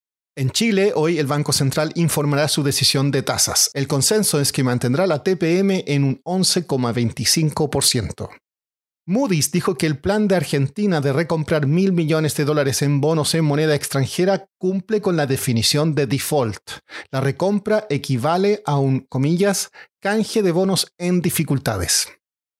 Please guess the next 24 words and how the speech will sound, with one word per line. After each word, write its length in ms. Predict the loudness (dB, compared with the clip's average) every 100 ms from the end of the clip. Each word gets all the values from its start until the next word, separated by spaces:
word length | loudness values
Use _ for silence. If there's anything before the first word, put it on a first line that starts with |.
| _ _ -6
En 120 | -2
Brasil, 420 | 0 2 2 0
el 160 | 0 2
mercado 460 | 2 0 0 0 0
está 240 | 0 -2
atento 500 | 0 0 0 -2 0
a 60 | 0
las 140 | 0
señales 420 | 0 2 2 0
que 100 | 0
el 140 | 0 2
nuevo 240 | 2 0
presidente 500 | 0 0 0 0 0
Luis 300 | 2 2 2
Ignacio 320 | 2 2 0
Lula 240 | 2 2 2
da 100 | 0
Silva 420 | 0 0 0 -2
ha 160 | 0 2
dado 260 | 2 2
sobre 400 | 0 0 0 0
su 160 | 0 0
conducción 580 | 0 0 0 0 -2 -2
económica. 760 | -2 0 0 0 -2 -4 -6